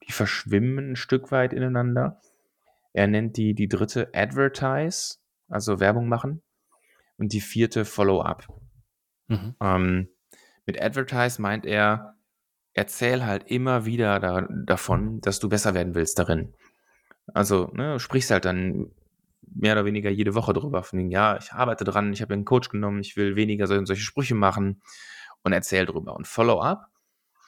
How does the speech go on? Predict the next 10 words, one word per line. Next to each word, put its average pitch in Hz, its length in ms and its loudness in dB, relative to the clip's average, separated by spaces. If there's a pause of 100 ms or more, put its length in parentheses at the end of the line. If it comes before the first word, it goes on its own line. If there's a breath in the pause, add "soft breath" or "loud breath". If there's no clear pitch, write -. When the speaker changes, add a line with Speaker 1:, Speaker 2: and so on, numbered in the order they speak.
(360 soft breath)
Speaker 1:
ist, 123 260 0
dass, 117 400 -2
ähm, 107 680 0
der, 104 260 0
der, 101 460 0
der 98 160 0
Coachee, 120 640 0
also 101 100 0
der 95 160 0
Klient, 113 480 -2